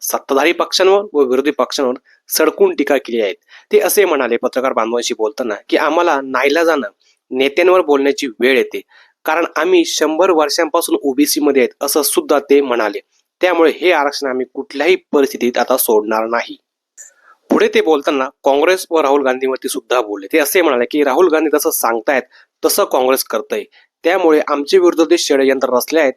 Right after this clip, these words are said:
ते विरोधी पक्षाने व सत्ताधारी पक्षांच्या नेत्यांनीच रचलेले आहेत," असे सुद्धा ते म्हणाले. पुढे त्यांनी नागपूरमध्ये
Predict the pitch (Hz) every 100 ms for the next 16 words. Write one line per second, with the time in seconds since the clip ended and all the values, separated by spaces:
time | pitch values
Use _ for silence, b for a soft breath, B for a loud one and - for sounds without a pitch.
0 | - 139 139 B B 123 131 147 170 -
1 | - - 170 139 139 156 - 139 131 143
2 | 143 123 - 127 120 110 123 127 151 123
3 | 113 120 123 - - 127 139 160 143 131
4 | 147 233 - 139 117 98 95 _ _ _
5 | _ B B B B B - 180 214 202
6 | 160 156 135 - 180 165 160 165